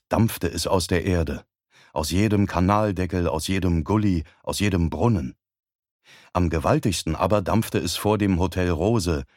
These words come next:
dessen Balkone direkt zum Kochbrunnenplatz hinausgingen.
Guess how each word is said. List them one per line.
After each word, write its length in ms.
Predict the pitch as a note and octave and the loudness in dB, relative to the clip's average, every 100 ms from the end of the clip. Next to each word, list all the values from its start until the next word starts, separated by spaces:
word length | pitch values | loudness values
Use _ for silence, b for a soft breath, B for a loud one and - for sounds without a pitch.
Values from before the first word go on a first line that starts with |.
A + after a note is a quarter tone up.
| b | b
dessen 220 | F#2 - E2+ | -6 -2 0
Balkone 540 | D#2+ D#2+ G2+ G2+ F2+ | 0 0 0 2 2
direkt 340 | E2 D#2+ G2 | 0 -2 -2
zum 240 | - F2 D#2 | -2 -2 0
Kochbrunnenplatz 920 | - G#2+ - E2+ D#2 D2+ - D#2+ - | 0 -2 -4 -4 -2 -2 -4 -6 -4
hinausgingen. 760 | D#2 D2 D2 - D#2+ C#2 C2 | -6 -4 -4 -6 -6 -6 -10